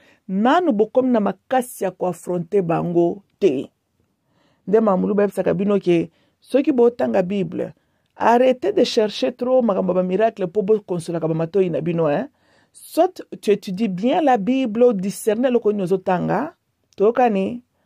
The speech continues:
Ça ne sert à rien, ofandi wana olukaka ba miracle. Nde bozomona bozosalaka ba mabala na bino,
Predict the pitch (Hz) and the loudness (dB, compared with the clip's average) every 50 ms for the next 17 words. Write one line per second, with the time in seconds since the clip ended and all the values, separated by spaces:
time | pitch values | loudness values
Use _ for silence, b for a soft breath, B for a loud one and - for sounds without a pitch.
0 | b b b b b b b b b b - - 220 233 220 - 294 302 294 247 | b b b b b b b b b b 0 2 2 2 2 2 2 4 4 4
1 | 226 233 247 240 202 - - 226 233 226 226 220 220 214 208 - 165 180 170 165 | 4 4 2 2 2 0 -2 0 0 2 0 0 0 0 -2 -4 -6 -4 -2 -2
2 | 165 165 170 175 185 180 170 - - - - b b b b b b b 190 220 | -2 0 0 2 2 2 0 -2 -8 -20 -20 b b b b b b b 2 2
3 | 254 226 208 196 226 226 220 220 208 190 180 180 190 220 214 233 220 214 220 208 | 4 4 4 2 2 0 0 0 -2 -2 0 0 0 0 0 -4 -6 -6 -4 -4
4 | 185 165 170 170 185 233 262 277 247 214 220 214 202 247 254 247 247 254 302 330 | -6 -6 -4 -2 0 2 2 2 0 -2 -2 -2 -2 -2 0 0 2 0 0 -2
5 | - | -8